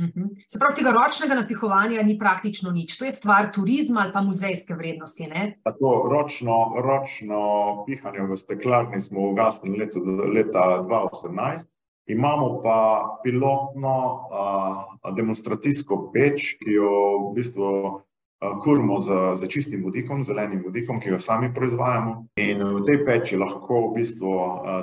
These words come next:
Speaker 2: talimo črepinje in pa napihamo še ročno steklo.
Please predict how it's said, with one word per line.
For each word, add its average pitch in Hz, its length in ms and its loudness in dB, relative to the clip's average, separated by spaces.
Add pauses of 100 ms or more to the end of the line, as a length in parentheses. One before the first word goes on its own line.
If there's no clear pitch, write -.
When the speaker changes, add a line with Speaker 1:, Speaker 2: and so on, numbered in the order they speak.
(120)
Speaker 2:
talimo 104 320 -2
črepinje 95 640 -4 (240)
in 92 240 0
pa 87 400 6
napihamo 90 880 0 (280)
še 110 240 2 (160)
ročno 104 360 0
steklo. 123 600 0